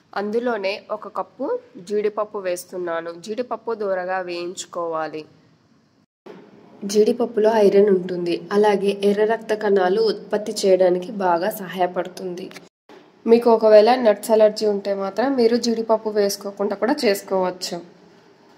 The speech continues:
బాదం, జీడిపప్పు దూరగా వేయించుకోవాలి. అలాగే మంట లో ఫ్లేమ్లో పెట్టి మాత్రమే చేసుకోవాలి. హై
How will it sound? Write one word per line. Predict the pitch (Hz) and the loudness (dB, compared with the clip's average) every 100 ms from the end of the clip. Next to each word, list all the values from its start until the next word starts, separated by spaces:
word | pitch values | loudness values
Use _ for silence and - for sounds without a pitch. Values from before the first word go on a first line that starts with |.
| - - - - 190 | -20 -20 -20 -16 0
బాదం, | 196 196 196 196 | 4 4 4 2
జీడిపప్పు | 202 196 196 190 208 214 | 0 0 0 0 2 4
దూరగా | 190 185 196 202 | 2 2 2 0
వేయించుకోవాలి. | 190 180 180 - 190 175 170 170 233 - - - - - - | -2 -8 -8 -6 -2 2 4 2 0 -6 -14 -20 -20 -10 2
అలాగే | 202 202 208 214 | 6 6 6 4
మంట | 190 202 190 | 2 2 2
లో | 185 190 | 0 -2
ఫ్లేమ్లో | 196 190 185 | -4 -4 -4
పెట్టి | 185 180 185 | -4 -4 -2
మాత్రమే | 180 180 185 190 | -2 -2 -2 -2
చేసుకోవాలి. | 180 175 - 180 175 202 247 | -2 -6 -4 0 4 4 6
హై | 214 | 4